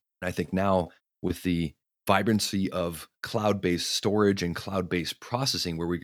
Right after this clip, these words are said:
we're able to distribute kind of across the world petabytes of storage data and rapid co-, computational power, we're able to embed software tools now that automatically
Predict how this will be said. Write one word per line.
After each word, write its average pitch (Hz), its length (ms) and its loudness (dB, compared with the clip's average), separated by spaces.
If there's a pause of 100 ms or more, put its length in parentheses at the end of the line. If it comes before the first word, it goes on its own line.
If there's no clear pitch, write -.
we're 95 120 -4
able 87 100 -4
to 87 80 -4
distribute 92 640 0 (200)
kind 92 140 -2
of 82 60 -4
across 87 340 -4
the 85 100 -2
world 101 320 2
petabytes 92 540 0
of 82 140 -4
storage 101 400 0
data 87 340 0 (340)
and 85 300 -4
rapid 92 560 -2 (320)
co-, - 140 -6
computational 104 640 -2
power, 78 480 -6 (320)
we're 98 80 4
able 101 140 2
to 92 260 0
embed 98 320 4
software 101 400 2
tools 85 480 -2
now 87 460 -2 (320)
that 82 300 2 (340)
automatically 101 880 2